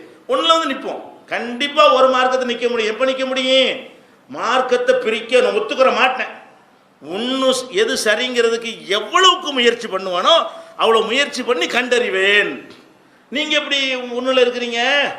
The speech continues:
முயற்சிலாம் பண்ண மாட்டேன், நான் இருக்கிறதுல இருப்பேன், அதுல உறுதியா இருக்கிறமே தவிர, நான் இருப்பது தவறா இருந்தாலும் மாத்திக்கொள்வேன் அப்படிங்கிற அளவுக்கு நீங்க முயற்சி பண்ணா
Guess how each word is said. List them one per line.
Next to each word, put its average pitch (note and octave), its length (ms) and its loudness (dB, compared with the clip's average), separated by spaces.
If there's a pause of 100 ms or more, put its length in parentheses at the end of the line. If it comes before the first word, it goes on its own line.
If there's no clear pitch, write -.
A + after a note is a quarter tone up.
(200)
முயற்சிலாம் B3 600 -4
பண்ண B3 240 0
மாட்டேன், A3 300 0 (600)
நான் G3 280 -6
இருக்கிறதுல D#4+ 560 2
இருப்பேன், G3+ 300 -2 (160)
அதுல D#4 240 -2 (100)
உறுதியா C4+ 320 -4
இருக்கிறமே G#3+ 440 -4
தவிர, E3 220 -2 (640)
நான் A#3 260 0 (120)
இருப்பது B3+ 380 -2
தவறா A#3 380 2 (140)
இருந்தாலும் A#3 500 0
மாத்திக்கொள்வேன் A3+ 800 0 (560)
அப்படிங்கிற C4+ 560 0
அளவுக்கு A#3 320 2
நீங்க A3 140 -6
முயற்சி G#3+ 360 -2
பண்ணா F#3+ 360 -6